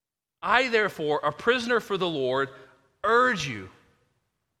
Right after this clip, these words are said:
to walk in a manner." Paul's saying, "I urge you, I implore you,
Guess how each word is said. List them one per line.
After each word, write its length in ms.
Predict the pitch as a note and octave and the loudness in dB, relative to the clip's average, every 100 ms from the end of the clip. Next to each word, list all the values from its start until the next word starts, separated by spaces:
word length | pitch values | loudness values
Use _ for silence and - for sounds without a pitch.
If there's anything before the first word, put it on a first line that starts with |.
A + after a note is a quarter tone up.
| _ _ | _ _
to 120 | G3 | -2
walk 440 | E3+ G3+ A3+ A3 | 2 4 4 4
in 100 | A3 | 0
a 60 | F#3 | -2
manner." 360 | E3 C#3+ A#2+ A#2 | -2 -2 -4 -2
Paul's 340 | - A#3 A3 | 2 2 2
saying, 260 | A3+ G#3+ F3+ - | 0 0 -2 0
"I 200 | F3+ G#3 G#3 | 2 2 4
urge 400 | A#3 C4+ C4 E3+ | 6 6 4 0
you, 240 | E3+ B2+ - - | -4 -4 -10 4
I 140 | F#3+ | 6
implore 600 | A3+ A#3 G#3+ - A#3 B3 B3+ | 6 0 -4 0 4 6 4
you, 340 | F3+ D#3+ C3+ | 2 -2 -4